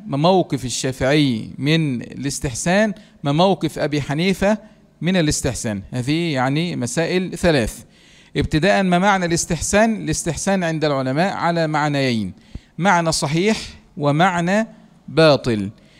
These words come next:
المعنى الصحيح باتفاق العلماء هم الذين يعني اصطلحوا على تسمية ترجيح الدليل على دليل بالاستحسان،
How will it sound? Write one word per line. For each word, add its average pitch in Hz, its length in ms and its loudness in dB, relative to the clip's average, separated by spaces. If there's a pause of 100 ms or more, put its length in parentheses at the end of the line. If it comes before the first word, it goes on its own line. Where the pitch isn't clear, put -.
(160)
المعنى 175 640 4
الصحيح 156 640 2
باتفاق 156 640 2
العلماء 139 580 0 (400)
هم 208 260 -2
الذين 170 420 0
يعني 160 800 -2
اصطلحوا 151 600 0
على 135 480 0 (120)
تسمية 160 640 0 (680)
ترجيح 160 540 2
الدليل 151 540 0
على 147 340 2
دليل 190 560 0 (1200)
بالاستحسان، 147 840 0